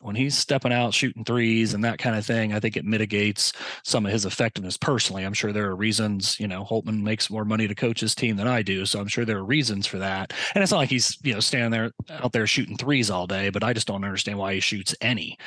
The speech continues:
To me, he should be, they, they got tons of perimeter guys. He needs to be in the paint. And I think he just gives that, that toughness, that experience, that physicality, uh, confidence, a little bit of swagger that I think the team, you know, that the team responds to.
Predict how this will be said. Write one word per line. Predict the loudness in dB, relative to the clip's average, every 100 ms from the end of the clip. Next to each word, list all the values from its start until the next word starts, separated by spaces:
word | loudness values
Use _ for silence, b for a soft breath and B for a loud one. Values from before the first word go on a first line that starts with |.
| B B
To | -2
me, | 2 2 2
he | 0
should | 0 -2 -2
be, | -2 -2 -4 -2
they, | 0
they | 2 2
got | 2
tons | 2 0
of | 0
perimeter | 0 0 0 -4
guys. | -6 -4 -2
He | 0
needs | 2 0
to | 0
be | 0 0
in | 2 2
the | 0
paint. | 0 -2 -2 -4 B B B B
And | -2
I |
think | 0 0
he | -2
just | 0 -2 0
gives | 0 0
that, | 0 0 0
that | -2 -4
toughness, | 2 2 2 2 2 2
that | 0
experience, | -2 -2 0 0 2 2 2 0
that | -4
physicality, | -2 -2 0 -2 -2 0 0 0 -4 B B B 2
uh, | 2 2 0
confidence, | 0 2 2 2 0 0
a | 0
little | 0
bit | 0
of | 0
swagger | 2 2 2 2 0
that | 0
I | -4
think | -2 -4 -4
the | -6
team, | -4 -2 -2 -4 -2
you | -2
know, | 0 -4
that | -6
the | -2
team | -2 -2
responds | -2 0 0 0
to. | -4 -6 -8